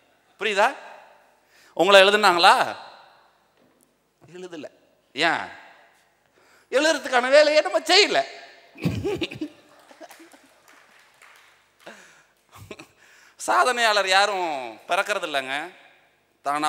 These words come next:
உருவாகுறாங்க. நான் சாதனையாளர்னு யாரும் வந்து சொல்றதில்ல. சாதனைக்கான காரிய ஒரு, காரியத்தை யார் ஒருத்தர் சரியான முறையில செஞ்சு முடிக்கிறாரோ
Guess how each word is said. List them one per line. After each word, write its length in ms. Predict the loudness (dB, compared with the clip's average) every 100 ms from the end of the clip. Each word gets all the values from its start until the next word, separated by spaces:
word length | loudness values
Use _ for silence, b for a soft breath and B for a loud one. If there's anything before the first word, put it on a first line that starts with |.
| -4
உருவாகுறாங்க. 520 | -2 -2 -2 -4 -12 -18 -20 _ _ _
நான் 160 | -12 -6
சாதனையாளர்னு 640 | -4 -4 -4 -4 -4 -6 -4
யாரும் 220 | -4 -4 -8
வந்து 180 | -12 -14 -14 -16 -18 -20 -20 _ _ _
சொல்றதில்ல. 420 | -14 -12 -14 -18 -20 _ _ _ -4
சாதனைக்கான 640 | -4 -4 -6 -6 -6 -4 -2
காரிய 240 | -2 -2 -6
ஒரு, 100 | -8 -12 -2
காரியத்தை 400 | -2 0 -4 -2 0
யார் 180 | 0 0
ஒருத்தர் 340 | -6 -8 -8 -6
சரியான 340 | -4 -4 -4 -6
முறையில 260 | -6 -6 -8
செஞ்சு 240 | -8 -8 -8 -10 -20 _ -12
முடிக்கிறாரோ 480 | -4 0 0 2